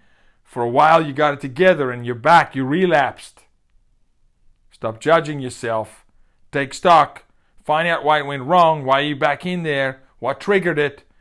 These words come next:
Forgive yourself. Do it.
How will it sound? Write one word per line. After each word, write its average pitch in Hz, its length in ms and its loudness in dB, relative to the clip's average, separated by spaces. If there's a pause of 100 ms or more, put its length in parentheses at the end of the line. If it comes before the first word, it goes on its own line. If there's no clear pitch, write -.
(160)
Forgive 147 800 -4 (220)
yourself. 120 880 -8 (2500)
Do 156 160 -2
it. - 240 -8